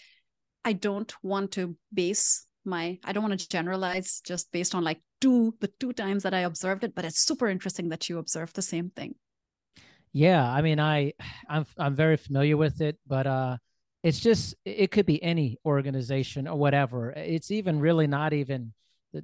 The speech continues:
Speaker 2: it's just coming across in a way that,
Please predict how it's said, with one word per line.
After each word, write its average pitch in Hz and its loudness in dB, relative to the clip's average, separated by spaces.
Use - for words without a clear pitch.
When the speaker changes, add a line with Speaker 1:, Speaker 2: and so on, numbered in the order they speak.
Speaker 2:
it's 160 -6
just 196 -2
coming 170 0
across 131 -2
in 147 0
a 139 2
way 143 2
that, 135 -2